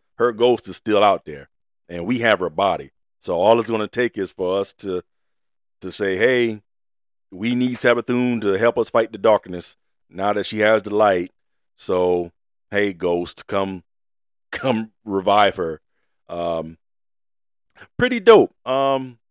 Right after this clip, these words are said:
this is, like I said, this is, uh, uh, uh, they stepped it up a level w-, with the storytelling compared to how it was in the past. What else I wanna mention about the story? The key takeaway in all of this and my excitement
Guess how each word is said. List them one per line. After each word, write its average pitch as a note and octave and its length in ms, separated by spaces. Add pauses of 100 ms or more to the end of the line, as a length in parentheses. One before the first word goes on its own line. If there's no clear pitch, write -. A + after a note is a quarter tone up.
(200)
this D3 220
is, B2+ 300
like B2+ 80
I - 20
said, A2 200
this C#3 160
is, B2 200
uh, A2 240
uh, G#2 240
uh, G2 220 (220)
they A#2 120
stepped - 300
it A2+ 100
up B2 160
a G#2+ 60
level G2 380 (460)
w-, B2 160
with A#2+ 160
the G#2 60
storytelling F#2+ 760 (340)
compared G2+ 400
to F#2 100
how G2+ 200
it D#2+ 80
was F2+ 440
in E2+ 80
the E2 60
past. D#2+ 580 (480)
What C#3 180
else A#2+ 160
I G2+ 60
wanna F#2 260
mention E2 380
about D#2 320
the D2+ 80
story? D2+ 1300 (400)
The G#2 120
key F3+ 240
takeaway A2+ 760 (460)
in F#2+ 160
all A2 200
of G2+ 80
this G2 400
and G2 340
my G2 300
excitement E2 640